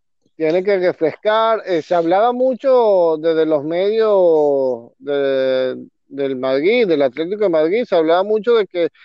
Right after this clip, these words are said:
tenían ganas de despedir a lo grande a, al Monoburgo, tenían ganas de darle la satisfacción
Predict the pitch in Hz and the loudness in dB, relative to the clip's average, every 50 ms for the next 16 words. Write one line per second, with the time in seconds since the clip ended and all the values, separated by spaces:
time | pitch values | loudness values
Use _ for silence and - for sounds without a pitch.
0 | _ _ _ _ - 165 160 165 175 190 196 202 190 190 196 196 190 196 202 196 | _ _ _ _ -8 -4 -2 0 0 2 2 2 2 2 2 2 2 2 2 2
1 | 190 185 175 - - 170 160 160 165 175 180 170 165 151 147 160 160 165 165 165 | 2 2 2 0 -2 -2 -2 0 2 2 2 2 2 2 2 2 2 0 0 -2
2 | 170 170 175 175 165 165 156 151 147 143 139 135 131 131 123 117 - _ _ _ | 0 0 2 4 4 4 4 2 2 2 0 0 0 -2 -4 -6 -10 _ _ _
3 | _ _ _ _ _ _ _ _ _ _ - 151 151 147 156 156 156 151 147 147 | _ _ _ _ _ _ _ _ _ _ -4 -4 -2 0 0 0 0 0 0 2
4 | 170 208 247 254 247 233 214 202 196 196 196 190 190 185 175 170 156 - 160 160 | 2 4 4 4 4 2 2 2 2 2 4 4 4 4 4 2 0 -2 -6 -8
5 | 160 165 175 175 170 170 175 175 175 175 180 175 175 165 156 160 160 160 156 160 | -8 -6 -6 -6 -6 -2 -2 0 0 0 0 0 0 0 2 2 2 2 2 2
6 | 165 170 170 165 165 160 156 151 139 143 143 135 143 143 127 139 135 - - 160 | 2 2 4 4 4 2 2 0 -2 -2 -4 -8 -8 -8 -8 -8 -8 -8 -6 -6
7 | 160 | -4